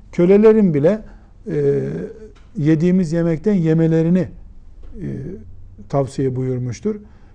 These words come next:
Kendisi işçilerle, e, tarlasında çalışan insanlarla aynı sofraya oturmuştur. Şimdi büyüklere hürmet olacak diye, e, çocukların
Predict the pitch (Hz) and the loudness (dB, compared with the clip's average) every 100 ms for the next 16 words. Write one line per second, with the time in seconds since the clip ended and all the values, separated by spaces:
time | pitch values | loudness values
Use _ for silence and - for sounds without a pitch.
0 | - 175 175 156 - 175 170 - - - | -4 0 0 -2 -2 -4 -4 -12 -20 -10
1 | - 170 - 180 156 151 151 147 147 147 | -2 -2 -4 -4 0 0 0 0 -2 -6
2 | - - - - 247 180 143 - 170 165 | -18 -20 -20 -20 -10 -8 -8 -4 2 4
3 | 160 - 170 156 170 151 160 175 151 147 | 2 -2 -4 -4 0 -2 -2 -4 -4 -4
4 | 156 156 151 147 151 - - - 202 202 | -4 -2 0 0 -2 -6 -16 0 2 2
5 | - 160 135 151 131 131 127 127 - 220 | 0 -4 -4 -4 -4 -4 -6 -6 -6 -6
6 | - - - - 220 175 143 170 175 - | -8 -20 -14 -4 0 0 0 -2 -2 -2
7 | 165 156 135 151 170 175 175 143 131 175 | 2 2 0 0 0 0 0 -2 0 -2
8 | 139 - 131 185 220 - - - - 156 | -2 -6 -2 -2 -2 -14 -20 -20 -12 -2
9 | 143 135 135 156 160 - 160 165 | 0 -2 -4 -4 -4 0 2 2